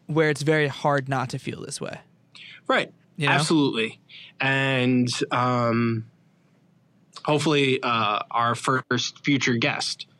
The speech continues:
Speaker 2: um, it,
Speaker 1: Yeah.
Speaker 2: she's, she's someone that I honestly took this,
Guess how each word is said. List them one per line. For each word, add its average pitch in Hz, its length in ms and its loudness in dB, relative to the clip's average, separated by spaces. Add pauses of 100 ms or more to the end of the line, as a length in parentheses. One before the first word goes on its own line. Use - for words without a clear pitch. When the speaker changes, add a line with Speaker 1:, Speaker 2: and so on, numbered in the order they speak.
(480)
Speaker 2:
um, 113 720 0
it, 95 280 -4
Speaker 1:
Yeah. 180 300 2
Speaker 2:
she's, 202 420 2
she's 196 560 2
someone 180 460 4
that 147 300 2 (580)
I 160 240 2
honestly 147 580 2 (120)
took 160 320 -2
this, - 420 0